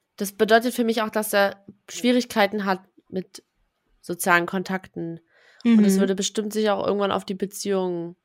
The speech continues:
Speaker 1: wie sagt man?
Speaker 2: Auswirken?
Speaker 1: Ja.
Speaker 2: Okay, aber was ist, wenn zum Beispiel derjenige umgezogen, ja gut, dann hat man ja trotzdem
Speaker 1: Ja,
Speaker 2: über
Speaker 1: aber man hat ja trotzdem dann
Speaker 2: andere Wege Kontakte.
Speaker 1: Ja, also das, nee.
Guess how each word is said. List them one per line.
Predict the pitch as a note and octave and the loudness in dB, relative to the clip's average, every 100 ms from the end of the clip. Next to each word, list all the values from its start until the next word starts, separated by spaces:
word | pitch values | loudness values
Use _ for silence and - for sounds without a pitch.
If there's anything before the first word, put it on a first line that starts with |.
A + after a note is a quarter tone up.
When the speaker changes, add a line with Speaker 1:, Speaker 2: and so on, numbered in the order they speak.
| _ _ | _ _
Speaker 1:
wie | F#3 | -6
sagt | F#3 F3+ - | -4 -4 -6
man? | F3+ F3 F3 _ _ _ _ _ - | -8 -8 -12 _ _ _ _ _ 2
Speaker 2:
Auswirken? | A3 G#3 - - A3+ | 2 2 -2 -4 -2
Speaker 1:
Ja. | F#3+ E3 - _ _ _ _ _ _ _ - - - - - - | 0 -2 -6 _ _ _ _ _ _ _ -20 -20 -20 -20 -6 2
Speaker 2:
Okay, | A#3 C4 A#3+ | 4 8 8
aber | A3+ | 8
was | A#3 C4 | 8 6
ist, | C4+ - | 4 4
wenn | B3 A#3 | 4 4
zum | A#3+ | 6
Beispiel | A3+ A#3 B3 | 6 6 4
derjenige | A3+ A3 A3 A3 G3 | 4 4 4 4 2
umgezogen, | - G3 A3 C4 C#4 - C#4+ C#4+ C#4+ D4 D4 - | -2 0 2 2 2 2 8 8 8 6 -2 -2
ja | G#3 G#3 | 0 0
gut, | G3+ G3+ | -2 -2
dann | G#3 | 0
hat | G#3 | 2
man | G#3+ | 2
ja | G3+ | 2
trotzdem | - G3+ G#3 | 0 -2 2
Speaker 1:
Ja, | F#3+ | 4
Speaker 2:
über | F#3 F3+ | 4 4
Speaker 1:
aber | F3+ | 4
man | F#3+ | 4
hat | G3 | 2
ja | G3+ | -2
trotzdem | F#3+ - F#3+ C4 | -4 -8 -8 0
dann | G#3 G3+ | 4 4
Speaker 2:
andere | G3 F#3 | 2 2
Wege | F#3+ F#3+ F#3 | 2 0 -2
Kontakte. | - F#3+ F#3 F#3 | -2 -2 -2 -2
Speaker 1:
Ja, | F3+ F3+ E3+ F3 F#3 - | 0 0 0 -4 -12 -12
also | F3 F3 | -10 -10
das, | F3+ - - | -10 -12 -12
nee. | - E3+ | -10 -10